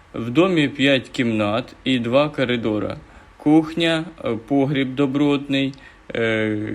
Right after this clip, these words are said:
чердак, гараж і, е, госпостройки.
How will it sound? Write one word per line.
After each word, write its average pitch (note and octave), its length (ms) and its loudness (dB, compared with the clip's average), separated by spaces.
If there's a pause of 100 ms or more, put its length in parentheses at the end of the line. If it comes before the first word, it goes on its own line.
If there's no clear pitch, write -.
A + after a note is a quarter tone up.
(540)
чердак, C3+ 680 2
гараж C3+ 500 4 (400)
і, F3+ 200 -4 (260)
е, A#2+ 540 -2
госпостройки. C#3 1300 -2